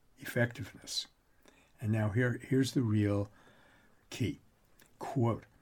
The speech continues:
I could often see John reaching inside himself to find a place that sought neither retribution nor retaliation, seeking solely justice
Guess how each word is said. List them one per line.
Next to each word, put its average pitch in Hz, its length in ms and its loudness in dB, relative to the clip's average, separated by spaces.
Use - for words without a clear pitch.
I 127 160 2
could 123 340 -2
often 160 400 4
see 139 300 4
John 127 640 2
reaching 165 680 6
inside 151 680 6
himself - 640 -4
to - 140 0
find 156 480 2
a 160 60 2
place - 760 2
that 104 220 -4
sought 131 520 2
neither 123 360 2
retribution 117 880 2
nor 139 220 6
retaliation, 101 920 0
seeking 123 480 4
solely 117 800 4
justice 139 800 4